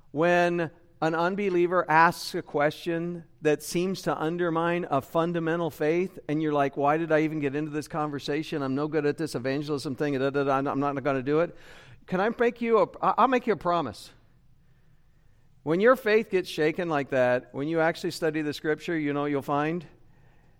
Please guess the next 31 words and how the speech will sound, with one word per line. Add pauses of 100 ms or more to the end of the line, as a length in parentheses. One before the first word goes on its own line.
(340)
You'll
find
that
God
does
have
an
answer.
There
is
an
answer.
It's
right
there
in
the
Scriptures.
You
can
work
through
it
and
find
it.
And
all
of
a
sudden,